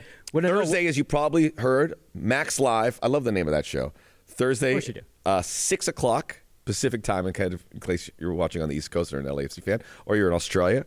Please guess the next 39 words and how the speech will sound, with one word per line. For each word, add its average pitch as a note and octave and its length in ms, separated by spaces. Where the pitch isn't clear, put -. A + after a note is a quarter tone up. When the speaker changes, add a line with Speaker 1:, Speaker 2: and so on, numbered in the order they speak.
Speaker 2:
or D#2+ 100
Uruguay E2+ 440
where A2 120
we D#2+ 100
have D2+ 140
supporters. - 520
Hello, F2 180
everyone. E2+ 320
Um, A#2 540
talk E2+ 200
to - 60
Carlos B2 280
Vela. - 320
And G2+ 680
there's A#3 140
some, D4 140
there'd A3 200
be F4 100
rumblings. C#4+ 680
Speaker 1:
Yeah. C#3 120
Speaker 2:
There'd C#3 200
be G3 80
rumblings. G3 640
Speaker 1:
Well, D#3 120
what F#3+ 80
if F3+ 60
that F3 140
mid-, F3 220
what F3+ 120
if F#3+ 60
that G3 120
midfield F#3+ 380
is F3 80
constituted E3 600
of, D3+ 260
uh, C#3+ 300
uh, C3 40
Latif C3+ 360
Blessing C3+ 440